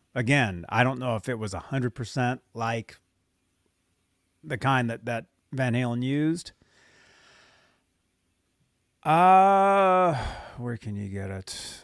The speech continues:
Um, one thing you can do is you can ask around on Facebook.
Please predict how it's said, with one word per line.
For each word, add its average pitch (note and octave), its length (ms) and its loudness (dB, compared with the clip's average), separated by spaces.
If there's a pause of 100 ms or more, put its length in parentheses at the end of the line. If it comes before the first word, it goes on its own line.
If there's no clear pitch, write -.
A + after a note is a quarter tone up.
(140)
Um, B2+ 1040 -6
one D#3 220 -4
thing E3 300 -4
you D#3 100 -4
can D3+ 240 -6
do C#3+ 840 -2
is B2 560 -4
you E3 60 -4
can G3+ 120 2
ask G3 280 2
around D#3+ 400 0
on C3+ 140 -2
Facebook. C#3 600 -4